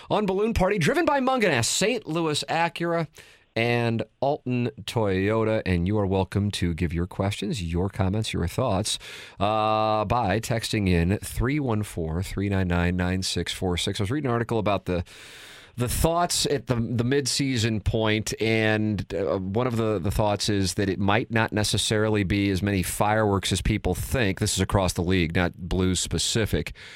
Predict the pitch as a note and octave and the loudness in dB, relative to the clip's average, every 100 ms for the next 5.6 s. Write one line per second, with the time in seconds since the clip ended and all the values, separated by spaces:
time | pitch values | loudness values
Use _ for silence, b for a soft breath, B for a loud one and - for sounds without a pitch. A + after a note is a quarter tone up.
0 | B B A2 G2+ F#2+ - A2 G#2 G2 G2 | B B -4 0 0 0 -2 -2 0 0
1 | F#2 E2 D#2+ - - A2+ A#2+ A#2+ - G2 | 0 -2 -4 -6 -6 -2 0 -2 -2 -2
2 | F#2 F#2 F2 - F#2+ F2+ E2+ D#2+ C#2+ - | 0 0 0 0 0 2 2 0 -4 -2
3 | F#2+ G#2 - G2+ G#2 G#2 F#2 F#2 F#2+ G2 | 0 0 -2 -2 -2 -2 0 0 2 0
4 | - G2 F#2 F#2 - B B B B F#2 | 0 0 2 0 -2 B B B B -4
5 | F2+ D#2+ E2 G2 G#2+ G#2 | -2 0 0 0 0 -2